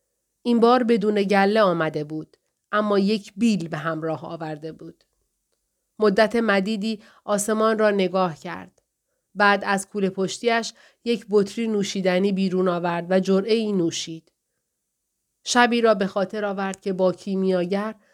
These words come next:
ستارگان را نگاه کرده و جرعه ای نوشیده بودند. به همهٔ راه‌هایی که رفته بود و به طریقهٔ عجیبی که خداوند برای نشان دادن گنج به او برگزیده بود فکر کرد.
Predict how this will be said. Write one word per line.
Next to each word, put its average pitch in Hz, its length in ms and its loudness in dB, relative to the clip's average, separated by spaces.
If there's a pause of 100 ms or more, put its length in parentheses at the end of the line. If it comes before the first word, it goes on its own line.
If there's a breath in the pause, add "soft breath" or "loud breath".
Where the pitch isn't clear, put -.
(160)
ستارگان 208 720 2
را 208 120 0
نگاه 196 440 0
کرده 185 420 -6
و 185 120 2
جرعه 175 360 -2
ای 190 160 0
نوشیده 170 520 -4
بودند. 160 500 -14 (1700)
به 214 120 0
همهٔ 240 400 4
راه‌هایی 233 560 2
که 214 160 -2
رفته 185 380 -2
بود 190 380 -6 (500)
و 208 80 2
به 202 100 2
طریقهٔ 202 600 2
عجیبی 233 540 0
که 214 140 -2
خداوند 190 680 0
برای 190 340 2
نشان 196 380 0
دادن 170 380 -2
گنج 175 480 -2
به 185 80 -8
او 180 180 -2
برگزیده 160 680 0
بود 180 240 -4
فکر - 380 -16
کرد. - 460 -20